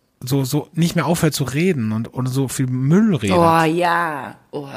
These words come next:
Speaker 2: das ist auch, ich mag ja eh Menschen nicht so gerne, aber wenn die mir dann innerhalb von kürzester Zeit von ihren persönlichen Problemen erzählen, da frage ich mich immer, was läuft denn bei dir falsch?
Speaker 1: Hm.
Speaker 2: Wirklich.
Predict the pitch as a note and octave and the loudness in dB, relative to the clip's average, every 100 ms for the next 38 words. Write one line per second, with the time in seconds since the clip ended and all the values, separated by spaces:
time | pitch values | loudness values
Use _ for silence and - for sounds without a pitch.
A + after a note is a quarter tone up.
0 | G#2+ D3+ C3+ D3+ C3 G#2+ B2 A#2+ - - | -14 -14 -14 -12 -4 0 0 -2 -12 -20
1 | - F3 D#3 E3+ C#3 C#3 D3 C#3 C#3+ C#3 | -6 -2 0 0 0 2 2 2 0 -2
2 | C3+ B2 B2+ - C3 C3 A#2+ A#2 A#2+ A#2 | -2 -2 -2 -6 -6 -4 -4 -2 -4 0
3 | B2 C#3 D#3+ E3+ D#3+ C#3+ C#3+ D3 D#3+ D3+ | 0 2 2 2 2 2 0 0 2 2
4 | - C#3+ - D#3 D#3+ F3 - D3 - C#3+ | 0 -6 -2 -2 -2 -6 -4 -4 -2 0
5 | - - - - - - - - D#3+ D3 | 0 -2 -20 -20 -20 -20 -12 -2 0 2
6 | D3 D3 D3 C3+ E3+ E3 - C#3+ - B2+ | 2 2 0 2 2 2 -2 -2 -2 -2
7 | C3+ E3 E3 C3+ - - B2 B2 B2+ B2 | 0 2 0 -2 -6 -8 -2 0 -2 -4
8 | C3 B2+ C3 - B2+ - B2 A#2 A#2 - | -8 -8 -8 -8 -6 -2 -2 0 -4 -2
9 | B2 A#2 - A#2 G2+ G#2+ G#2 - G2+ G2+ | -4 -4 -6 -4 -4 -6 -8 -8 -8 -8
10 | G#2 - - _ _ B2 A2 G2+ G2+ A2 | -8 -12 -16 _ _ 0 2 2 0 -2
11 | - C#3+ B2+ - A2+ - | -2 -4 -2 -6 -10 -10